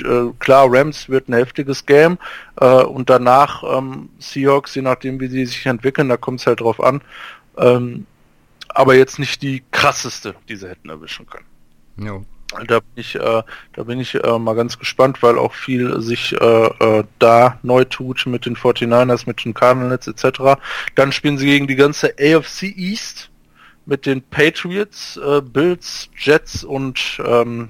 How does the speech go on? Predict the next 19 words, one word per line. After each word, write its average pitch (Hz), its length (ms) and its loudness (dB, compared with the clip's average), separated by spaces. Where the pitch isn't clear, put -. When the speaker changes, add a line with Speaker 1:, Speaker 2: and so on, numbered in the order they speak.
Speaker 1:
was 127 180 -6
haben 127 120 -2
wir, 117 100 0
Dolphins. 156 640 0
Ähm, 139 380 0
eine 160 280 4
der 131 280 2
einfacheren 196 840 -2
oder 139 180 0
Speaker 2:
Mhm. 123 60 2
Speaker 1:
schwächeren 160 640 -4
Divisions, 185 420 -10
würde 170 200 -6
ich, - 160 -12
äh, - 80 -6
würde 156 220 0
ich 151 140 -6
sagen, 165 400 4
äh, 147 300 0